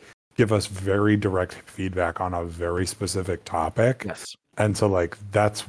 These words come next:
Speaker 1: why in my head, I was like, "It's gotta be, like, more people checked in as a result of that, like, just to see, like, whatever." You know what I mean?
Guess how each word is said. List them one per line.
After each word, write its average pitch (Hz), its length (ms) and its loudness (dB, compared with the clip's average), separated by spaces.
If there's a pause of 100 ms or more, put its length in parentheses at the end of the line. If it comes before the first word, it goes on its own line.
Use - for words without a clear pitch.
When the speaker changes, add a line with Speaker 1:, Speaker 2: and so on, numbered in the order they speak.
(160)
Speaker 1:
why 87 680 2 (400)
in 107 120 0
my 87 140 0
head, 101 440 4
I 92 100 4
was 90 120 -2
like, 90 160 -2
"It's 107 220 2
gotta 139 260 4
be, 104 140 2
like, 90 240 0
more 98 180 2
people 95 240 -8
checked - 360 -8
in 95 480 -2 (520)
as 101 160 0
a 92 40 -6
result 87 480 -4
of 110 120 2
that, 123 360 2
like, 92 200 0
just - 260 -6
to 98 120 0
see, 90 560 -2
like, 78 380 -12 (600)
whatever." 82 400 -4 (100)
You 107 120 0
know 101 100 2
what 98 100 0
I 95 60 -2
mean? 92 220 -4